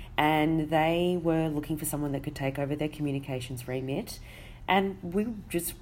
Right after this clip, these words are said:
were very friendly. It just happened, I happened to be in the right place at the right time in that way. Um, but since I've been in the communications role, I've really tried hard to, um,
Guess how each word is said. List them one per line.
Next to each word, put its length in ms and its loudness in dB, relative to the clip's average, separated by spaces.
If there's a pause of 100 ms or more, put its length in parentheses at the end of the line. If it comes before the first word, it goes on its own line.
were 100 4
very 320 4
friendly. 640 2
It 140 -2
just 300 -6
happened, 520 -4
I 80 2
happened 300 -2
to 40 -6
be 100 2
in 60 0
the 60 0
right 180 0
place 260 -2
at 60 -8
the 60 -4
right 220 -2
time 280 -6
in 100 -4
that 180 -8
way. 320 -2 (680)
Um, 600 4
but 200 2
since 360 4
I've 180 0
been 220 6
in 180 4
the 80 4
communications 760 0
role, 220 4
I've 240 0
really 300 4
tried 280 0
hard 540 -2
to, 540 0 (720)
um, 840 2